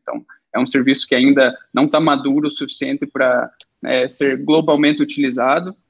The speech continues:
é, mas é um, é um bom movimento realmente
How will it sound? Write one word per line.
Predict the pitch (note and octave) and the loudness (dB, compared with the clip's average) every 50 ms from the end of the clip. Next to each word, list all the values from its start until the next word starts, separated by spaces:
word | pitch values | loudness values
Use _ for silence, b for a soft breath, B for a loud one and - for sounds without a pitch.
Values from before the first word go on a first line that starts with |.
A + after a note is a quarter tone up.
| _ _ _ - | _ _ _ -6
é, | A2+ A#2 B2 B2 A#2+ A#2 A#2+ B2 A#2+ A#2+ A#2+ B2 B2 B2 B2 - - - _ - | -4 -2 -2 -2 -2 -4 -6 -6 -8 -8 -8 -10 -10 -10 -10 -10 -12 -12 _ -4
mas | A#2 B2 B2 B2+ | -4 -2 -2 -2
é | B2+ | -2
um, | C3+ C#3 C#3 C#3+ | -2 -2 -2 -2
é | C#3 | -4
um | C3+ C#3 B2+ | -4 -4 0
bom | B2+ C3+ C#3+ | 0 2 2
movimento | D3+ D3+ D3+ D3+ D#3 F3 E3 D3 C#3+ D3 C#3+ D#3 D3+ D3+ D3 | 2 2 2 2 2 2 2 2 2 2 0 0 0 0 0
realmente | D3 D3 C#3+ C#3 C3 C3 C3 C3 - C#3+ C#3+ C3+ | 0 0 0 0 0 -2 -2 -2 0 0 0 0